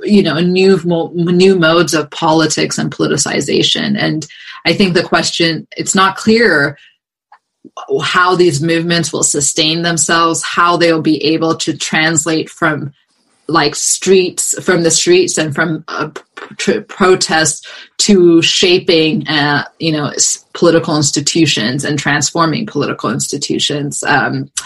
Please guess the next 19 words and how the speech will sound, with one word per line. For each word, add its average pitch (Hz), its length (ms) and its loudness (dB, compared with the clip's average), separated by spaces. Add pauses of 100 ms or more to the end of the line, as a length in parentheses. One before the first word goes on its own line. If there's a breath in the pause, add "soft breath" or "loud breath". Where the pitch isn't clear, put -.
(520 loud breath)
so - 160 0
I 190 120 4
think 202 320 4
that's 165 300 0
something 160 640 -2
to, 156 720 2 (200)
um, 143 520 -2 (200)
keep, - 400 -4 (560)
I 170 280 2
know 147 160 0
that's 180 260 0
where 175 200 2
my 156 320 2
sort 156 200 -2
of 151 220 0
interest 156 500 0
and 147 320 -4
kind 151 220 -2
of 143 200 -8